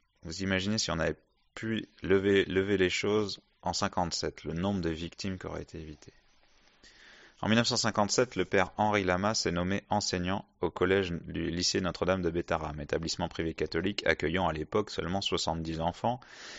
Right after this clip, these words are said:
et adolescents âgés de dix à dix-sept ans dans le cadre du petit séminaire. Vous voyez, ça, ça, ça a pris de l'ampleur par la suite, si on avait stoppé les choses à ce moment-là. Surveillant du dortoir, le prêtre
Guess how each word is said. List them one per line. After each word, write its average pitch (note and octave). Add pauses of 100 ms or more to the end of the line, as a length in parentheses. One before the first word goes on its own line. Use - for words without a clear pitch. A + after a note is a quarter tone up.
(120)
et F2
adolescents E2
âgés F#2
de D#2
dix F#2+
à E2
dix-sept D#2
ans G#2+
dans E2+
le D2+
cadre G2
du E2
petit -
séminaire. D#2 (520)
Vous -
voyez, F#2
ça, -
ça, -
ça -
a -
pris -
de C#2+
l'ampleur F2
par D#2
la D#2
suite, -
si -
on D#2
avait D#2
stoppé F#2+
les D#2+
choses D#2
à D2+
ce D2+
moment-là. D2+ (1000)
Surveillant G#2
du E2
dortoir, A#2
le D#2+
prêtre -